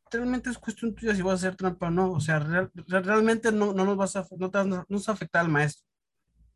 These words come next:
Y yo, yo apliqué ese mismo principio con mis alumnos de que, "Ah, ve al baño. ¿Quieres hacer trampa? Hazla.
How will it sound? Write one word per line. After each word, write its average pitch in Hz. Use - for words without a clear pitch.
Y 165
yo, 190
yo 202
apliqué 220
ese 214
mismo 208
principio 185
con 185
mis 170
alumnos 208
de 139
que, 120
"Ah, 120
ve 180
al 190
baño. 147
¿Quieres 233
hacer 214
trampa? 226
Hazla. 143